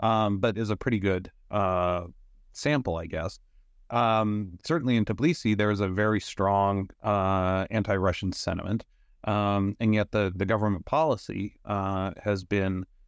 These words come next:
uh, much more, not even, uh,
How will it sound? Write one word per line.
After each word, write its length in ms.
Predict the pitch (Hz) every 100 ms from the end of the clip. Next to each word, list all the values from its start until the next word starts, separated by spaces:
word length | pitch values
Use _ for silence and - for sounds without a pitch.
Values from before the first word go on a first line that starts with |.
| -
uh, 720 | - 101 92 92 92 90 90 92
much 440 | 98 101 104 - 107
more, 580 | 104 101 98 95 95 -
not 240 | 120 151
even, 420 | 135 117 104 95 - 101
uh, 680 | 95 90 90 90 - -